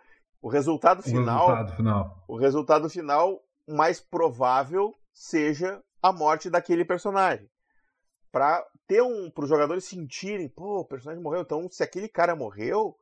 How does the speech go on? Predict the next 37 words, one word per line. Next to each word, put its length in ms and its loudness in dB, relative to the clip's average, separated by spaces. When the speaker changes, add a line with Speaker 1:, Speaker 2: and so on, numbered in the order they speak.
Speaker 1:
aquele 200 -2
personagem 400 0
morreu, 260 2
o 140 -4
meu 160 2
personagem 400 -2
pode 160 -4
morrer." 260 -4
Aí 160 4
o 60 -2
personagem, 680 -4
os 140 -12
personagens 320 -4
começam 320 -4
a 60 -6
ficar 180 0
menos, 960 -2
ah, 180 4
destemidos, 920 0
vamos 280 -4
dizer 160 -2
assim, 280 -4
né? 140 -12
Quando 220 -4
o 40 -4
grupo 200 -10
tá 120 2
muito 400 -6
destemido, 560 -8
é 60 -2
bom 240 -4
tu 80 -14
fazer 240 -2
isso 300 -6
pra 180 0
dar 200 2
aquela, 420 -2